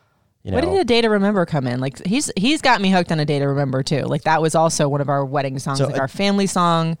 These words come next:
Speaker 1: They, they've been out for a long time, but I mean, probably, that was probably, like, beginning of college for me. Like,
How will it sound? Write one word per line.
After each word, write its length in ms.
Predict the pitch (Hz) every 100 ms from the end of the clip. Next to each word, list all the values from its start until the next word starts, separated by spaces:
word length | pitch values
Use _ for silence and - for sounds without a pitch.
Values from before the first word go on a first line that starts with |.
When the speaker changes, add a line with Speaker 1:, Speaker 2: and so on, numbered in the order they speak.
| _
Speaker 1:
They, 120 | 117 123 -
they've 180 | 120 156
been 100 | 107
out 220 | 90 -
for 360 | - 95 - -
a 80 | 95
long 340 | 87 87 95
time, 280 | 92 90 85
but 220 | 87 82 _
I 80 | -
mean, 260 | 98 92 87 - -
probably, 720 | - 107 101 101 101 95 95 - _ _ -
that 80 | 120
was 100 | 139
probably, 260 | 160 139
like, 220 | 120 107 - - _ _ _ _
beginning 340 | - 107 104 98
of 80 | -
college 360 | - 95 101
for 140 | - 92
me. 380 | 92 92 110 -
Like, 260 | 101 101